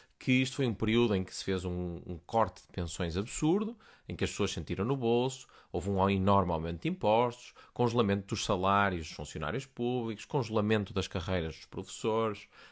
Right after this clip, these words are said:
incentivo para os jovens emigrarem, encerramento de tribunais,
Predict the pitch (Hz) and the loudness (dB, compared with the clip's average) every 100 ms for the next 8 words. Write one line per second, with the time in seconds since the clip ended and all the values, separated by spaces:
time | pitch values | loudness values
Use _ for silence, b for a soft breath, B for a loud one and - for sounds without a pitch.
0 | B 147 131 117 117 107 - 110 101 92 | B -2 2 0 2 -2 0 2 2 4
1 | 104 95 85 82 - 92 82 92 120 120 | 2 2 0 -6 -10 -8 -4 0 2 4
2 | 117 104 87 - B B 135 131 120 104 | 4 0 -4 -12 B B 0 2 2 4
3 | 98 87 - - 87 101 117 107 110 104 | 2 0 -6 -4 -4 -2 0 2 2 0
4 | 82 - | -4 -8